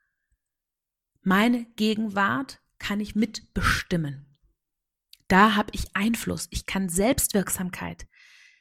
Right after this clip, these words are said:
erfahren. Und meine Zukunft kann ich gestalten. In Würde, in Liebe, in Freiheit. Ja? Danke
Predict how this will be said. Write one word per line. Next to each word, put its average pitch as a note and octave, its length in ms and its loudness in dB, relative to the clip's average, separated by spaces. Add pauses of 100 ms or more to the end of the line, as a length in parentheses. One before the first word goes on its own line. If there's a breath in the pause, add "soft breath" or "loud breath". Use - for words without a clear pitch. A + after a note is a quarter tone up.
(880 soft breath)
erfahren. E3+ 600 -4 (1600)
Und G#3 200 0
meine G#3 280 2
Zukunft G#3 960 -4 (300)
kann G3+ 200 0
ich A3+ 140 -4
gestalten. - 880 0 (160)
In F#3 340 0
Würde, C#4 420 6
in A3+ 160 2
Liebe, A#3+ 340 2
in A3 100 0
Freiheit. - 720 -6 (960)
Ja? F#3+ 340 -4 (1120)
Danke D#4 560 2